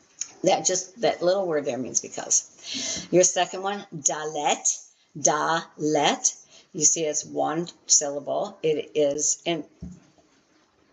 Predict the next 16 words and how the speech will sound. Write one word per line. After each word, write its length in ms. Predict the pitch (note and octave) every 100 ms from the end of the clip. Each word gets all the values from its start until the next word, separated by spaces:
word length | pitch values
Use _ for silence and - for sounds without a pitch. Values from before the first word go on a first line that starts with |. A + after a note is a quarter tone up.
| - - _ _ _ - - - - -
I 80 | D3+
gotta 220 | C#3+ -
put 100 | C#3
my 80 | C#3+
hand 220 | D3 C3+
over 120 | C#3+
there 120 | D3
cause 120 | C#3+
I'm 100 | D#3+
already 440 | D3+ D3 D3 C3 - - _ _ - - -
going 200 | - C#3+
down 220 | D3+ D3+ D3
to 100 | D3+
the 120 | D3
next 440 | D3 - - -
row. 480 | D3 D3+ B2 C#3+ -